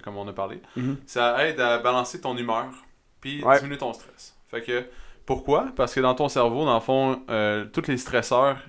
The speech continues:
Speaker 1: ils
Speaker 2: Mhm.
Speaker 1: vont être, euh, dosés. Fait qu'à la place que ça, exemple, t'es, tu vas vivre un grand, grand stress, mais
Speaker 2: Ouais.
Speaker 1: ton cerveau,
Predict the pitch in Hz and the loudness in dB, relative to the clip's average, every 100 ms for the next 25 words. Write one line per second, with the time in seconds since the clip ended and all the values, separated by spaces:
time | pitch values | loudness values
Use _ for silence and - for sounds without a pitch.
0 | - 131 156 113 117 113 110 104 98 - | -4 2 2 2 0 -2 -2 -2 -6 -14
1 | - _ _ _ 127 135 123 117 120 - | -20 _ _ _ -2 0 0 -2 -8 -14
2 | - _ - 117 113 143 147 131 127 113 | -20 _ -14 -6 -4 -2 -4 -6 -6 -6
3 | 113 - 117 117 127 127 - - 117 95 | -6 -12 -10 -6 -6 -8 -12 -10 -10 -10
4 | - 113 107 120 117 107 123 127 117 113 | -14 -8 -8 -4 -6 -4 -4 -2 -4 -6
5 | - 131 165 - 127 123 113 117 113 | -8 -10 -10 -4 2 2 2 -4 -6